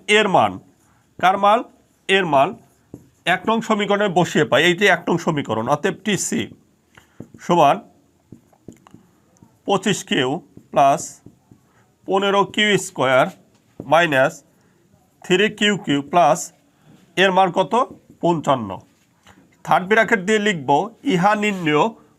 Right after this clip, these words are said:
মোট ব্যয় অপেক্ষক। খুবই সহজ। ওকে, তাহলে আমাদের এক নাম্বার শেষ। দুয়ে বলা হয়েছিল গড় ব্যয় অপেক্ষক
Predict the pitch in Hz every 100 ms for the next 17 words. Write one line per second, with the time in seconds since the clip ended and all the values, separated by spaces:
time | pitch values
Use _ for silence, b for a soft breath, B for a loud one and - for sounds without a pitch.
0 | - 170 180 156 190 220 - 139 - 220
1 | - 98 82 _ _ _ _ - 185 185
2 | 269 403 - 151 117 95 - _ _ b
3 | b b 156 170 175 - - _ _ _
4 | _ _ _ _ - b b b _ _
5 | 185 190 214 196 208 208 190 175 175 196
6 | 190 - - 190 214 - _ _ _ _
7 | _ b b b b _ _ 117 180 214
8 | 208 220 226 233 220 - 156 165 240 _
9 | _ _ _ - _ _ _ _ - -
10 | _ _ _ _ _ B B B - 117
11 | 185 196 185 202 196 190 202 196 - 208